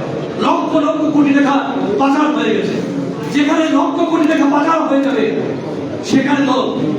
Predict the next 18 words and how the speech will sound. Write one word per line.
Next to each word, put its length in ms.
ধনী 320
দরিদ্রের 540
বৈষম্য 460
বাড়বেই। 640
আমাদেরকে 520
এমন 220
একটি 180
সমাজ 480
বিনির্মাণ 400
করতে 320
হবে, 300
এই 220
ধনী 220
দরিদ্রের 480
বৈষম্য 440
কিভাবে 220
কমানো 220
যায়। 300